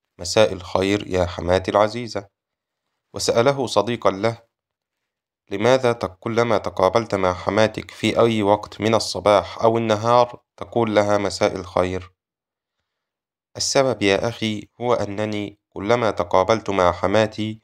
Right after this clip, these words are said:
تسود الدنيا في عيني،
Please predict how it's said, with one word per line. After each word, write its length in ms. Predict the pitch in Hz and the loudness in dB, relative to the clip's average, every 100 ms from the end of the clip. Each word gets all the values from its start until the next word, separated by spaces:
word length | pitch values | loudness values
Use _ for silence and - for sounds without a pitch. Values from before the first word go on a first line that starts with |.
| _ _ _ _ | _ _ _ _
تسود 460 | 98 92 113 127 113 | -10 -2 0 0 0
الدنيا 500 | 101 - 117 110 101 | -4 -2 0 2 2
في 200 | - 107 | 0 -2
عيني، 540 | 104 127 92 87 90 | 0 -2 -4 -8 -10